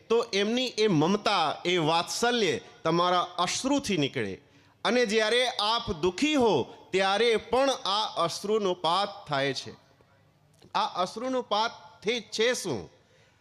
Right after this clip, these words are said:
અર્થાત લિક્વિડ છે, લિક્વિડ, તરલ પદાર્થ. જ્યાં સુધી તમારો હૃદય તરલતા પામશે નહીં, જ્યાં સુધી તમારો હૃદય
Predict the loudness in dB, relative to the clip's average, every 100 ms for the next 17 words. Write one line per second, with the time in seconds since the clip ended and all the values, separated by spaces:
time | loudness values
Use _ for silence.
0 | _ -6 -6 -2 -4 -2 -4 -4 -4 -2
1 | -2 -2 -4 -4 -4 -4 0 0 0 -4
2 | -4 0 0 -2 -4 -2 0 0 -2 -8
3 | -20 -20 _ _ _ _ _ _ _ -14
4 | -2 2 2 2 0 0 0 -2 -2 -2
5 | -2 -4 -4 0 2 2 2 0 0 2
6 | 2 0 -4 -12 -20 -20 -20 -6 0 2
7 | 0 0 0 0 0 -2 -2 -2 -2 -2
8 | 0 0 -2 -8 -20 _ _ -6 0 2
9 | 0 -2 -2 -4 -4 -2 0 2 2 2
10 | 0 2 0 0